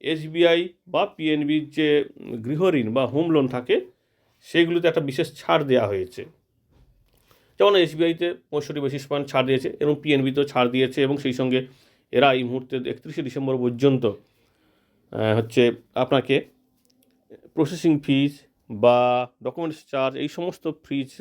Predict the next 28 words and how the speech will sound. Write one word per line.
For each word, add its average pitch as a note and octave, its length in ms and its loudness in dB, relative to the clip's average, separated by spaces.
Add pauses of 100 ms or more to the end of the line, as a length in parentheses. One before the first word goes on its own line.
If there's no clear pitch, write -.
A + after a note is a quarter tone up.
(160)
কিন্তু C3+ 240 -4
অনেক C#3 260 0
ছাড় C#3 260 -2
দিচ্ছে, C#3+ 260 -8
কেউ A#2+ 220 -2
বা C#3 100 4
নীল A#2 300 0
করে A2 180 0
দিচ্ছে। - 340 -12 (720)
তো - 160 -4
এই F3 180 2
সুযোগটা D3+ 320 0
আপনি C#3+ 160 0
নিতে A#2+ 180 -2
পারেন। C#3 260 -2
পয়লা B2+ 300 0
জানুয়ারি B2+ 320 -2
দু B2 80 -4
হাজার A#2 140 -4
চব্বিশ A#2 280 -10
থেকে A#2 140 -8
কিন্তু A#2 380 -4 (480)
আর C#3 220 4
এই D3+ 100 2
সুযোগটা A#2+ 300 -8
পাবেন G2+ 340 -4
না। F#2 200 -12 (880)
এছাড়া - 520 2